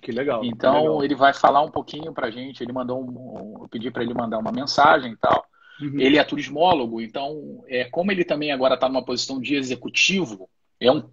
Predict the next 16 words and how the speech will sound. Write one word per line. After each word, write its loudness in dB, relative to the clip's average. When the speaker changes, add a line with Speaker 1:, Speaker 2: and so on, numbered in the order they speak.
Speaker 2:
é 0
um -4
caso, 4
né, -6
bem -8
sucedido, -8
Speaker 1:
Uhum. -4
Speaker 2:
né? -6
Speaker 1:
Maravilha. -
Speaker 2:
É, 4
é 4
interessante 0
ouvir, 0
ouvi-lo 2
também, -2
né? -8